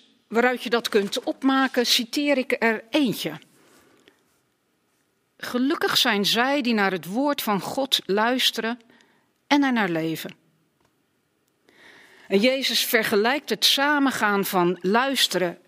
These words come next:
en doen, hij vergelijkt dat met het bouwen van een huis op een stevig fundament.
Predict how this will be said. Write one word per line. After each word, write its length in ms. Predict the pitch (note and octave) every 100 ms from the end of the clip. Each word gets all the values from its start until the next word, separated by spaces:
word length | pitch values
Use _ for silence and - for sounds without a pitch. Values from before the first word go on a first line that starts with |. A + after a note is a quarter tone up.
| _ -
en 240 | F#3+ D#3+
doen, 360 | A3+ C4+ D4 C#4+ - -
hij 140 | G#3+ A3+
vergelijkt 560 | A#3+ A3+ A3+ C#4 D4
dat 180 | C#4 C4+
met 140 | A3+
het 180 | F3+ C#3+
bouwen 320 | D#3+ B3+ C#4
van 180 | B3 G#3
een 100 | F3+
huis 400 | E3 G3+ A#3 A#3
op 100 | F#3+
een 140 | D#3 -
stevig 480 | - G#3+ G#3+ G3
fundament. 680 | - F#3+ F3 D#3+ D#3 -